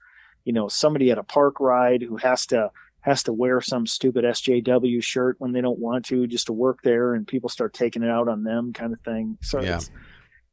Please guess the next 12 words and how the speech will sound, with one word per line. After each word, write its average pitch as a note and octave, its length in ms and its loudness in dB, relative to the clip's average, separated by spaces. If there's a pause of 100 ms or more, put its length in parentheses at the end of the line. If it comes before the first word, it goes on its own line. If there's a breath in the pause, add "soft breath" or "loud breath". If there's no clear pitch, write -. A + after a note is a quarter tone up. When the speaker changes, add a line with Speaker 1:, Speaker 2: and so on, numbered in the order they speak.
(160)
Speaker 1:
you F3+ 140 6
know, F#3+ 80 8
it's, F3+ 260 4
it's - 240 0
just - 180 0
like F#3 200 4 (220)
th-, E3 280 -4
when C#3 180 0
Target E3 440 4
did C3+ 180 2
their, A#2 320 4
uh, G#2+ 340 0